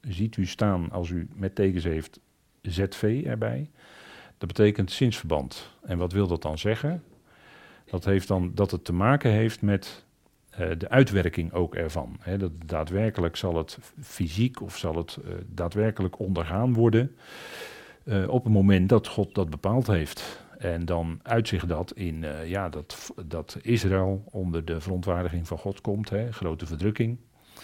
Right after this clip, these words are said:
En dat, eh, volkeren daarmee te maken krijgen, dat volkeren dus, eh, ja, de legers optrekken op naar Armageddon straks in Openbaring. Dan worden ze in één klap vernietigd. Babylon gaat, eh, wordt omgekeerd. In het verleden zijn Sodom en Gomorra overigens ook, eh,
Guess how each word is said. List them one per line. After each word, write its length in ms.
En 240
dat, 300
eh, 140
volkeren 500
daarmee 340
te 100
maken 340
krijgen, 420
dat 140
volkeren 480
dus, 300
eh, 160
ja, 340
de 100
legers 360
optrekken 580
op 140
naar 180
Armageddon 560
straks 360
in 240
Openbaring. 540
Dan 80
worden 200
ze 60
in 60
één 160
klap 260
vernietigd. 640
Babylon 640
gaat, 320
eh, 80
wordt 220
omgekeerd. 680
In 100
het 80
verleden 340
zijn 200
Sodom 340
en 80
Gomorra 280
overigens 480
ook, 240
eh, 180